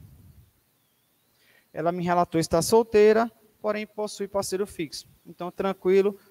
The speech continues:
não prolonguei mais, não perguntei quanto que ela ganha, outras coisas, porque não me convém nesse momento, tá? Então, com tudo que eu perguntei até agora, nos sete itens, certo?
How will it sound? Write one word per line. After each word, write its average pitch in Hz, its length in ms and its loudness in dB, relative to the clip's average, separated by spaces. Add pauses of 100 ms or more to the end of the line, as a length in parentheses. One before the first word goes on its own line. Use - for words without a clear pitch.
(160)
não 196 240 -6
prolonguei 180 460 -4
mais, 175 480 -8
não 175 120 -6
perguntei 170 500 -4
quanto 165 300 -14
que - 60 -6
ela 160 160 0
ganha, 156 480 -8
outras 160 320 -8
coisas, 175 300 -4
porque 196 160 -8
não 208 160 -4
me 208 100 -8
convém 185 380 -8
nesse 185 260 -8
momento, 196 400 -4 (260)
tá? 165 240 -4 (420)
Então, 247 300 -4 (380)
com 285 160 0
tudo 339 300 0
que - 80 -4
eu 277 80 0
perguntei 214 480 2
até 175 220 2
agora, 160 360 4
nos 160 180 -2
sete - 440 2 (100)
itens, 180 560 -8 (120)
certo? 175 420 2